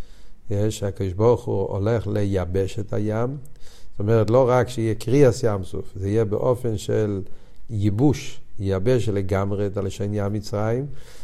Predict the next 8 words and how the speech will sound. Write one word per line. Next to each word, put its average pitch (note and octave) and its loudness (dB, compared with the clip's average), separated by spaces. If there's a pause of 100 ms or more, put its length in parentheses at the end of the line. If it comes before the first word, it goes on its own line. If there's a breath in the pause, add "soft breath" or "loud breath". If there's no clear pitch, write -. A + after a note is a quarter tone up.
(200 loud breath)
ופירוש A#2+ 6
שני D3+ 0
שיש C3 0
במפורשים, A#2+ 0
שזה A2 0
מלשון, B2+ 2
מלחרם C3 0
להוויה. A2+ 2